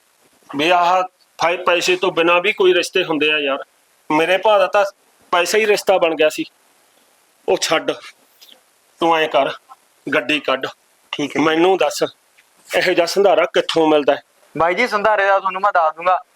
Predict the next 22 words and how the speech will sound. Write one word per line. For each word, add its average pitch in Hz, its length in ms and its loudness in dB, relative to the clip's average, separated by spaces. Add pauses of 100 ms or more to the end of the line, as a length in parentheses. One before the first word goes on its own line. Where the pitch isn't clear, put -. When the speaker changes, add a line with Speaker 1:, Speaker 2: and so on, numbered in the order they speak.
(120)
Speaker 2:
ਪਰ 180 160 0
ਅੱਜ 180 80 -4
ਦੀ 196 100 -2
ਡੀਲ 196 220 -2
ਬਹੁਤ 185 240 2
ਵੱਡੀ 202 240 0
ਆ, 175 100 4
ਇਹ 190 260 0
ਆਪਣੇ 208 220 0
ਹੱਥੋਂ 240 320 0
ਨਿਕਲ 185 260 -2
ਜਾਣੀ 208 260 0
ਆ। 175 100 0 (680)
Speaker 1:
ਉਹ 196 100 4
ਦਫਾ 160 500 0
ਕਰ 160 240 2 (760)
ਇਹੋ 151 140 2
ਜਿਹੀਆਂ 160 220 2
ਪਾਰਟੀਆਂ 151 540 0
ਨੂੰ। 143 180 -2 (640)
ਦੀਪ, 151 220 0 (640)
Speaker 2:
ਹਾਂਜੀ। 151 280 -4